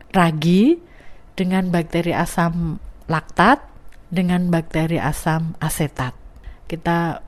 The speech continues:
apa, fermentasi bijinya itu, nanti bijinya jadi biji coklat yang kualitasnya premium.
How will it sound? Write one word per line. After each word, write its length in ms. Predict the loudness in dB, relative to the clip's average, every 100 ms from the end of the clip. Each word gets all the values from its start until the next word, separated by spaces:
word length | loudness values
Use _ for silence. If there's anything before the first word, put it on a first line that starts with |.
| -10 -6
apa, 240 | -4 -2
fermentasi 840 | 2 4 4 0 -4 -4 0 2 0 -6 -20 -2
bijinya 540 | 0 0 -2 0 2 0
itu, 320 | 2 2 2 -4 -20 -16 -2
nanti 240 | 0 2
bijinya 460 | 0 2 2 4 4
jadi 260 | 4 4 0
biji 460 | 0 2 0 2
coklat 480 | 0 0 0 -2 0
yang 400 | 0 2 -2 -4 -6 4
kualitasnya 640 | 4 4 2 0 2 2
premium. 640 | 2 0 0 -2 -4 -8